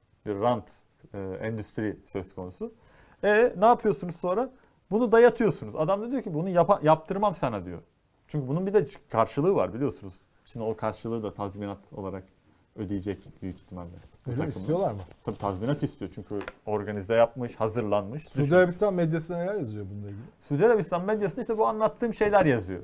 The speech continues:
Speaker 2: "Bizim
Speaker 1: Yani
Speaker 2: İstiklal Marşımızı çaldırmak istemediler." gibi.
Speaker 1: Evet ama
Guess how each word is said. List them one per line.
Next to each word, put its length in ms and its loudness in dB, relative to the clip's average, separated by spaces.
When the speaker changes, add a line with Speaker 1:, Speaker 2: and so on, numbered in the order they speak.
Speaker 2:
"Bizim 140 -2
Speaker 1:
Yani 80 0
Speaker 2:
İstiklal 300 4
Marşımızı 380 0
çaldırmak 360 2
istemediler." 440 -8
gibi. 200 -14
Speaker 1:
Evet 340 6
ama 320 2